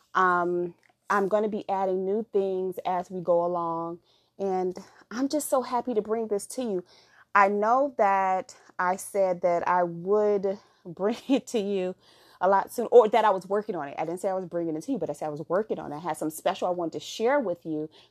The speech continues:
soon, and this is my special thing. So this is my baby.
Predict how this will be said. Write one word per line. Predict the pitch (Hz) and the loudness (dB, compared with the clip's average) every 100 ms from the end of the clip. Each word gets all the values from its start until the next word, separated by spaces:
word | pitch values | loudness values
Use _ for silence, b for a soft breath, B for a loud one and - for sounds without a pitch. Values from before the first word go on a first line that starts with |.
| - | -18
soon, | - 339 392 285 262 | -8 -2 0 2 2
and | - 226 214 | 0 -2 0
this | 339 415 | -2 0
is | 403 311 | -2 -2
my | 254 | -4
special | - - 226 240 226 | -4 0 0 0 -6
thing. | 208 196 165 | -4 -4 -4
So | 165 180 | -6 -6
this | 214 294 | -4 -8
is | 269 | -10
my | 202 185 | -8 -8
baby. | 175 196 202 202 202 | -2 0 0 -2 -6